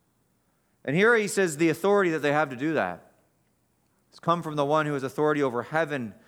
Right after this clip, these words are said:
and earth, which is Jesus himself. As he's about to instruct the disciples to teach and baptize the entire world.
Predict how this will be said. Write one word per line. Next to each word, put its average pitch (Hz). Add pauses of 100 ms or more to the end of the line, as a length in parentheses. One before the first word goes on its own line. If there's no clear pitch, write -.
(220)
and 113
earth, 131 (760)
which 117
is 110
Jesus 139
himself. 120 (2250)
As -
he's 147
about 139
to 104 (580)
instruct 165
the 139
disciples 120
to 113
teach 147
and 110
baptize 120
the 104
entire 104
world. 95